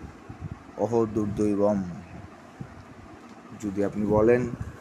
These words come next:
আপনি সন্ন্যাসী, আপনার এই সকল বাসনা কেন? আমি বলি, "আমি রামকৃষ্ণের দাস, তাহার নাম, তাহার জন্ম, সাধন ভূমিতে দৃঢ় প্রতিষ্ঠিত করিতেও তাহার শিষ্যগণের সাধন অনুমাত্র সহায়তা করিতে যদি আমি,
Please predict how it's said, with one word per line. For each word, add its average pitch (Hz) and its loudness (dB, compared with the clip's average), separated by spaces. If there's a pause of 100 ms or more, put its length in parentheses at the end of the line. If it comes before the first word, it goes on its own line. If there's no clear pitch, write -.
(380)
আপনি - -8
সন্ন্যাসী, 117 2 (200)
আপনার 104 -4
এই 107 2
সকল 110 2
বাসনা 110 4
কেন? 120 4
আমি 113 4
বলি, 104 0
"আমি 104 4
রামকৃষ্ণের 101 -2
দাস, 95 6 (100)
তাহার 101 -2
নাম, 117 4
তাহার 101 0
জন্ম, 120 4
সাধন 120 2 (540)
ভূমিতে 139 6
দৃঢ় 135 6
প্রতিষ্ঠিত 135 2
করিতেও 127 6
তাহার 110 6
শিষ্যগণের 113 0
সাধন 110 0
অনুমাত্র 107 0
সহায়তা 101 2
করিতে 107 2
যদি 101 -2
আমি, 98 -2